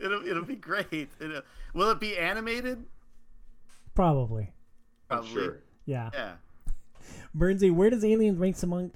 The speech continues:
Speaker 2: other sci-fi franchises for you?
Speaker 1: I, so it's, it's, it's, it's hard for me to really rank it just because I've gotten into this series kind of piecemeal over the years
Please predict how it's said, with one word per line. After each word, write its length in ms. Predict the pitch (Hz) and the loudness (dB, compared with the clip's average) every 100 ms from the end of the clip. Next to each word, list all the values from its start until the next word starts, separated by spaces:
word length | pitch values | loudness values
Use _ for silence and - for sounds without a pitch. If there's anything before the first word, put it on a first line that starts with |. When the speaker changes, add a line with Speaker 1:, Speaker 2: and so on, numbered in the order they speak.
| - | -8
Speaker 2:
other 220 | 160 185 190 | -2 2 2
sci-fi 560 | - 160 170 - 165 | 2 2 4 4 2
franchises 580 | - 151 151 151 139 135 | 2 2 4 4 2 0
for 80 | 143 | 0
you? 320 | 143 131 110 - - - - - - - - - - | 2 2 2 0 0 -4 -8 -14 -16 -16 -16 -16 -14
Speaker 1:
I, 280 | 202 - 247 | -12 -8 -6
so 240 | - 247 | 2 4
it's, 180 | 240 247 | 4 2
it's, 280 | 208 - - | -4 -6 -6
it's, 220 | 208 - - - - | -10 -10 -16 -20 -6
it's 180 | 190 - | -6 -4
hard 340 | 180 247 233 | 2 4 2
for 160 | - 170 | -4 -6
me 200 | 151 151 | -4 -4
to 260 | 151 139 120 | -4 -6 -4
really 340 | 113 127 120 | -6 -6 -6
rank 320 | 110 127 143 | -6 -6 -6
it 160 | 175 170 | -10 -8
just 220 | 156 151 | -12 -10
because 400 | 175 - 160 147 | -10 -2 -2 0
I've 240 | 143 127 - _ - _ - - | -4 -4 -10 _ -20 _ -20 -16
gotten 440 | - 151 165 147 156 | -2 0 0 -2 -8
into 320 | 156 156 170 | -8 -8 -8
this 180 | 160 147 | -8 -8
series 440 | - 156 160 156 | -8 -6 -6 -8
kind 240 | - 143 131 | -6 -6 -6
of 140 | 123 | -8
piecemeal 500 | - 185 180 190 190 190 | -10 -10 -8 -6 -4 -2
over 160 | 175 | -2
the 120 | 180 180 | -4 -4
years 640 | 180 185 180 185 180 - | -2 0 2 0 -2 -8